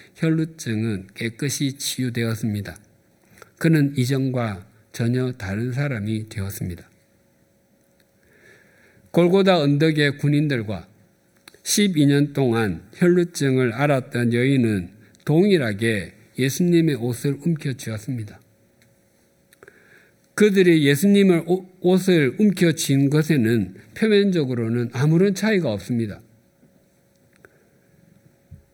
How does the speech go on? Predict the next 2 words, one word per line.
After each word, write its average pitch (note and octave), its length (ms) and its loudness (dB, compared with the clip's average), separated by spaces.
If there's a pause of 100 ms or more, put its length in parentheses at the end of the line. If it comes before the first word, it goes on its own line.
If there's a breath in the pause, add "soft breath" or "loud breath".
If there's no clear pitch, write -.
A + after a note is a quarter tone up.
(440)
하지만 C#3+ 720 2
군인들에게는 C3+ 1040 2